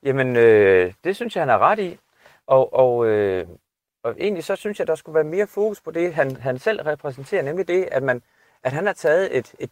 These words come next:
job, og et job er egentlig ikke ens personlighed, men, men det er noget, man udfører i en eller anden årrække, og så finder man,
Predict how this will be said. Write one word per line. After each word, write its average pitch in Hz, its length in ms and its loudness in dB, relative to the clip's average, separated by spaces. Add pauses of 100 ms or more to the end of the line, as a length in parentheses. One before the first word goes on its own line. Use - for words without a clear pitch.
job, 190 240 2
og 139 140 2
et 143 160 -6
job 196 160 2
er 185 40 -2
egentlig 185 320 -2
ikke 190 220 -4
ens 170 140 -8
personlighed, 165 520 -6
men, 131 180 -6 (340)
men 131 120 -8
det 202 60 2
er 220 40 0
noget, 196 180 -2
man 185 140 -4
udfører 180 440 -4
i 131 40 -8
en 147 40 -8
eller 156 120 -6
anden 160 200 -8
årrække, 160 480 -2
og 131 60 -6
så 208 120 -4
finder 190 240 -8
man, 113 240 -10